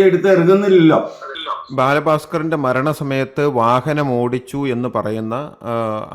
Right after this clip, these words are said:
Speaker 2: ആളാണ് ഇപ്പോൾ, ആ, ഡ്രൈവറാണ് സ്വ-, ഈ സ്വർണ്ണക്കടത്ത് കേസിൽ, ആ, അറസ്റ്റിലായിരിക്കുന്ന അർജുൻ.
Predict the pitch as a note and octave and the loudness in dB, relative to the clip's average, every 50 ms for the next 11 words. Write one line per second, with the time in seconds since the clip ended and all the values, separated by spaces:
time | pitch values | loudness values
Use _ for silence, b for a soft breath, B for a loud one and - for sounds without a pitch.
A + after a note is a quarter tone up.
0 | A#2 A#2 A#2+ B2 A#2 A2+ A2 A#2 C3+ C#3 A#2+ G#2 - - A2 A2 A#2 - b b | -4 -2 0 0 0 -2 -2 -6 -6 -8 -8 -8 -6 -6 -6 -4 -6 -8 b b
1 | b b b b b - A2 G#2 G#2+ A2 G#2+ G2 G#2 A2 A2+ A#2+ A#2+ B2+ A2+ G#2+ | b b b b b -10 -8 -6 -6 -6 -6 -6 -4 -4 -4 -4 -4 -4 -4 -4
2 | G#2+ G#2+ A2+ B2 A#2+ B2 - - G#2 G2+ G2 - - - - G#2 A2+ A2+ A2+ A2+ | -4 -4 -6 -6 -8 -10 -10 -8 -8 -8 -8 -10 -14 -16 -14 -10 -8 -6 -6 -4
3 | A2 A2 - F2+ - - B2 G2+ G#2 A#2 B2+ C3 B2 - B2 A#2 A2 G#2+ - B2 | -6 -6 -8 -12 -8 -6 -6 -4 -4 -4 -4 -6 -6 -6 -6 -6 -6 -6 -8 -10
4 | G2 G#2 G2+ G2 G2+ - G#2 A2+ C3+ E3+ - - F#2 G2 G2 F#2+ F#2+ F#2+ F#2 F2 | -8 -6 -6 -6 -8 -8 -8 -8 -8 -8 -12 -16 -14 -12 -10 -10 -10 -10 -10 -12
5 | - - - - - - F#2+ F2 F#2+ - - - G#2+ G2 F#2 F#2+ F#2+ G2 G#2+ A2+ | -12 -14 -16 -14 -10 -8 -8 -8 -8 -8 -8 -6 -6 -6 -4 -6 -6 -6 -6 -8
6 | - - F2+ F2 E2 D#2 A2 B2 | -6 -8 -8 -8 -8 -8 -10 -10